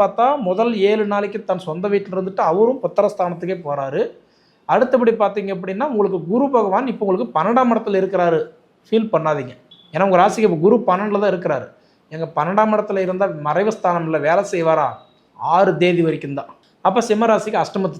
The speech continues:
சனி, கொஞ்சம் கவனமா இருக்க வேண்டிய நேரம். நீரு, நெருப்பு, எண்ணெய், தண்ணி, வண்டி, வாகனம், கொஞ்சம் கவனமா இருங்க. முடிஞ்ச வரைக்கும் கடன் உடனே வாங்கினாலும் சுப விரயம் பண்றதுக்கு பாருங்க. சுப விரயம் பண்ணிட்டீங்களா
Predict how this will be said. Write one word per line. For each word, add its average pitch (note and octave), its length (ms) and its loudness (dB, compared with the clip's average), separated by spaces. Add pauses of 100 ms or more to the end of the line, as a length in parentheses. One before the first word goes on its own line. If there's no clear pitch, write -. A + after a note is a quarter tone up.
சனி, C3+ 160 -4 (460)
கொஞ்சம் F#3 320 2
கவனமா F3+ 380 2
இருக்க E3 220 -2
வேண்டிய D#3 180 -6 (100)
நேரம். B2 240 -10 (360)
நீரு, G#3 360 8 (220)
நெருப்பு, F#3+ 420 4 (260)
எண்ணெய், G3 320 -2 (140)
தண்ணி, F#3 300 0 (180)
வண்டி, F#3 300 0 (140)
வாகனம், C3+ 380 -2 (360)
கொஞ்சம் G3 320 2
கவனமா D3+ 340 2
இருங்க. B2+ 160 -8 (420)
முடிஞ்ச A3 280 6
வரைக்கும் G#3 300 2 (140)
கடன் G#3+ 320 4
உடனே A3 220 2 (100)
வாங்கினாலும் E3+ 520 0 (140)
சுப G#3 320 4
விரயம் A3 300 2
பண்றதுக்கு E3 460 -2
பாருங்க. B2+ 220 -8 (600)
சுப G3 280 6
விரயம் G#3 260 4
பண்ணிட்டீங்களா E3+ 460 0